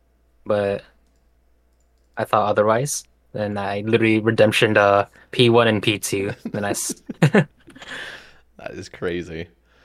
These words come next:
Speaker 2: Yeah. So what do, what are your thoughts on, like, Toa in general? Is that your favorite? Have, have you, obviously you've probably done all the raids, but I know you, and I feel like most people know you for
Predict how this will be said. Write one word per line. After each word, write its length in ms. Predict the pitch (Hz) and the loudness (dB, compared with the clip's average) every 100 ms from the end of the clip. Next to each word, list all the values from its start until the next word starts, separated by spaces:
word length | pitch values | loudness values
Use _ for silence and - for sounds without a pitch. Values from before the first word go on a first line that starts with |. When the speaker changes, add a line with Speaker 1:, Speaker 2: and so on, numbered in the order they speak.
| _ _ _ | _ _ _
Speaker 2:
Yeah. 260 | - 87 87 | -4 -2 0
So 320 | 117 104 - | 0 0 0
what 180 | 107 117 | -2 0
do, 180 | 135 - | -2 -4
what 160 | 98 104 | -6 -4
are 20 | |
your 100 | 117 | -2
thoughts 440 | 117 - 92 98 - | -2 0 2 0 -2
on, 260 | 90 87 | -4 -4
like, 280 | 87 82 - | -6 -8 -10
Toa 300 | - 87 87 | -8 -4 -2
in 160 | 80 87 | -4 -8
general? 520 | - 78 82 76 73 87 | -8 -10 -8 -8 -10 -10
Is 80 | 87 | -6
that 120 | 73 | -6
your 100 | - | -6
favorite? 340 | - 85 - - | -6 -6 -4 -6
Have, 240 | - 101 - - | -2 -4 -6 -6
have 120 | 113 | -2
you, 140 | 269 - - - _ _ _ _ _ _ - _ | -2 -6 -16 -20 _ _ _ _ _ _ -20 _
obviously 380 | - 131 139 123 | 2 2 2 -2
you've 160 | 113 | -2
probably 320 | - 107 98 90 | 2 2 2 0
done 220 | 90 87 | 0 2
all 100 | 85 | -2
the 100 | 78 | -2
raids, 360 | 82 69 65 | -2 -4 -4
but 100 | - - | -6 -2
I 140 | 98 | 0
know 240 | 98 90 | 0 0
you, 400 | 87 85 90 85 | -2 -2 -2 -2
and 100 | 85 | -4
I 60 | 82 | -6
feel 160 | - 85 | -6 -6
like 140 | 85 | -6
most 180 | 78 - | -10 -12
people 220 | - 82 | -14 -12
know 100 | 80 | -10
you 200 | 80 82 | -10 -10
for 360 | 82 85 82 | -12 -12 -10